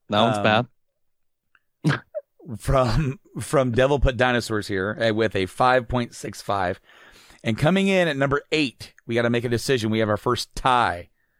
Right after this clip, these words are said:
Speaker 1: Ooh, here we go.
Speaker 2: So, would you prefer Breath on a Window from Devil Put Dinosaur here,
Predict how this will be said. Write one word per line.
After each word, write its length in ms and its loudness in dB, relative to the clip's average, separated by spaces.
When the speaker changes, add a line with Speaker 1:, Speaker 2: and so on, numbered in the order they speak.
Speaker 1:
Ooh, 180 4
here 160 0
we 60 -2
go. 280 2
Speaker 2:
So, 560 -2
would 220 -4
you 100 -2
prefer 320 -2
Breath 400 0
on 100 2
a 60 2
Window 640 2
from 420 0
Devil 260 2
Put 220 2
Dinosaur 460 2
here, 340 -2